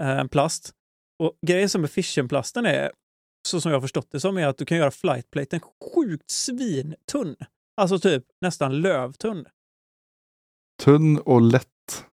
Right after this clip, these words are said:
Speaker 1: Tunn och
Speaker 2: Just.
Speaker 1: jättelätt.
Speaker 2: Alltså att den är typ som,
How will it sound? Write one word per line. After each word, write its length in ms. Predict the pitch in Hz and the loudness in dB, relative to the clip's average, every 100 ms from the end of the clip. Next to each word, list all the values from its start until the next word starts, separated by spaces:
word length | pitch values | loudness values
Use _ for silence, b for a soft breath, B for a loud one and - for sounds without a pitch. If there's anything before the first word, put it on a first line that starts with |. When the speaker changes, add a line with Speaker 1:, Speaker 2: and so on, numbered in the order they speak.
| - | 0
Speaker 1:
Tunn 220 | 202 170 | 2 2
och 100 | 160 | -2
Speaker 2:
Just. 220 | 156 180 | 0 2
Speaker 1:
jättelätt. 680 | 120 107 120 151 - - - _ _ 131 | 2 2 2 0 -2 -10 -16 _ _ -4
Speaker 2:
Alltså 140 | - | 0
att 100 | 123 | 4
den 200 | 127 120 | 6 6
är 320 | 120 117 113 - 131 - - | 6 6 4 0 -8 -10 0
typ 340 | 160 147 - | 2 2 -2
som, 420 | - 123 113 113 | 0 2 4 2